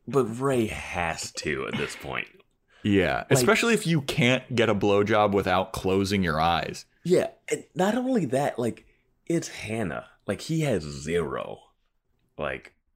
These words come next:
Speaker 1: attraction
Speaker 2: Yeah.
Speaker 1: level. Like, he's friends with, like, he slept with two of her friends already. He still
Speaker 2: Well,
Speaker 1: has
Speaker 2: he's
Speaker 1: feelings
Speaker 2: al-
Speaker 1: for Marnie. He is really good friends with Adam. Like,
Speaker 2: Yeah.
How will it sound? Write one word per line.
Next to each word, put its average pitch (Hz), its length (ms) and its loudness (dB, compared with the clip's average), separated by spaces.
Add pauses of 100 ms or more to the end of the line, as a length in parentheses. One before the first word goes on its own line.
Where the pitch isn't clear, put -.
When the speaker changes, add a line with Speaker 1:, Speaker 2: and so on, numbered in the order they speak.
(180)
Speaker 1:
attraction 95 600 -2
Speaker 2:
Yeah. 98 80 -2
Speaker 1:
level. 95 420 -2
Like, 71 360 -6 (360)
he's - 280 -6
friends 73 400 -4
with, 67 240 -4 (680)
like, 71 180 -4
he 76 120 -6
slept - 300 -6
with 62 100 -10
two - 120 -12
of - 100 -14
her - 120 -12
friends 92 460 -4
already. 78 560 -4 (240)
He 71 160 -10
still - 240 -4
Speaker 2:
Well, 90 120 4
Speaker 1:
has 233 80 4
Speaker 2:
he's 233 120 0
Speaker 1:
feelings 82 240 2
Speaker 2:
al- - 60 -18
Speaker 1:
for 78 120 0
Marnie. 82 540 0 (260)
He 95 280 0
is 82 240 -2 (100)
really 98 400 2
good 87 220 0
friends 73 320 -4
with 67 180 -8
Adam. 71 380 -6 (360)
Like, 76 300 -4
Speaker 2:
Yeah. 143 300 2